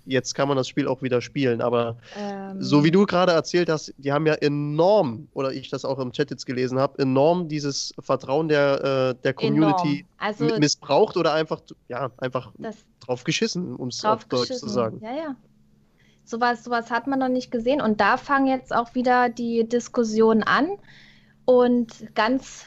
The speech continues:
Speaker 2: schlimme Befürchtungen. Also wir haben ja erst schon gesagt, dass sich die Quest so sehr gut verkauft und es ist auch klar,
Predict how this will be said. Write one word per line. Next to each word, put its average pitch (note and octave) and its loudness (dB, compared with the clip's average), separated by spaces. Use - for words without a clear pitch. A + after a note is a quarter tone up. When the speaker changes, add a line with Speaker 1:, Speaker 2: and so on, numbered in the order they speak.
Speaker 2:
schlimme B3+ 0
Befürchtungen. A#3+ 0
Also A3 -2
wir A3 2
haben A#3 2
ja A3+ 2
erst A3+ 0
schon B3+ -4
gesagt, A#3 -2
dass A3+ -8
sich A3+ -6
die A3 2
Quest A3+ 0
so A3 -2
sehr G#3+ 2
gut B3 -4
verkauft A3 0
und A#3 -4
es A3+ -6
ist - -4
auch G#3+ 0
klar, A3+ 0